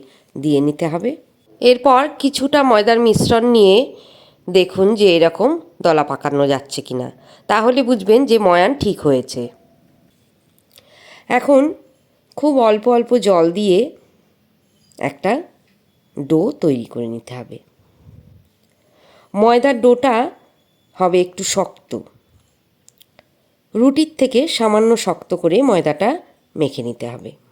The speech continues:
দেখুন ময়দা মেখে নিয়েছি, এবারে ঢাকনা বন্ধ করে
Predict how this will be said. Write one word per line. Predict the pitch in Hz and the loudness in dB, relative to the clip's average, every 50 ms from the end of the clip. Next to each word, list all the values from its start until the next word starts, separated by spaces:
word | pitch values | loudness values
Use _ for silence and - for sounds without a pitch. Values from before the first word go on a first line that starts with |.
| _ _ _ _ _ _ _ _ _ _ _ _ _ _ _ _ _ _ _ _ _ _ _ _ _ _ _ _ _ _ _ _ _ _ _ _ _ _ _ _ _ _ _ _ _ _ _ _ _ _ _ | _ _ _ _ _ _ _ _ _ _ _ _ _ _ _ _ _ _ _ _ _ _ _ _ _ _ _ _ _ _ _ _ _ _ _ _ _ _ _ _ _ _ _ _ _ _ _ _ _ _ _
দেখুন | 180 185 190 190 196 - 196 190 - - - 202 | -2 -2 -2 -2 -2 -2 -2 -2 -2 -2 0 2
ময়দা | 214 214 214 208 226 220 214 214 - - | 2 2 2 2 2 2 2 0 0 0
মেখে | 214 214 208 208 - 233 | 2 2 2 2 0 0
নিয়েছি, | 233 240 240 240 240 240 - 294 339 415 - _ _ _ _ _ _ _ _ - | 2 4 4 4 2 2 -2 -4 -6 -6 -8 _ _ _ _ _ _ _ _ -4
এবারে | 185 185 175 180 175 170 175 170 165 - - - - | -2 0 2 2 2 2 2 2 2 0 -2 -6 -10
ঢাকনা | 170 170 180 185 185 202 208 202 | -6 -6 -6 -4 -4 -2 -2 0
বন্ধ | 185 180 180 180 170 196 | 0 0 0 0 -2 -2
করে | 196 - 202 202 226 285 | -4 -4 -2 0 0 0